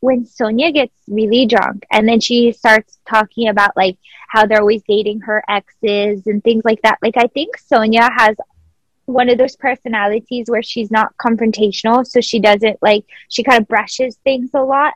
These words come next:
And I think with Luann and Ramona, both of them have really gone after men that she's clearly loved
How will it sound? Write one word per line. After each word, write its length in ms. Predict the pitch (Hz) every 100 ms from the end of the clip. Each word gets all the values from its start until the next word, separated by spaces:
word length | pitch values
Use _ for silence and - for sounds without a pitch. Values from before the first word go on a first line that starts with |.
| -
And 120 | 254
I 120 | 247 -
think 220 | 277 320 -
with 120 | 480 _ _ - -
Luann 640 | 254 262 226 202 214 233 - _ _ _ _
and 380 | 233 254 269 240
Ramona, 680 | 214 214 208 202 208 - 214 - _ _ _ _ -
both 240 | 226 302
of 120 | 330 302
them 240 | 240 226
have 220 | 220 202
really 640 | 190 190 196 240 269 233 214
gone 280 | 196 208 202
after 680 | 208 220 _ 214 196 196 _ _ _ _
men 600 | - 208 226 220 202 196 196
that 200 | 202 -
she's 480 | - 254 240 226 196 _ _ _ _ -
clearly 760 | - - 277 285 269 240 214
loved 560 | 202 202 202 - _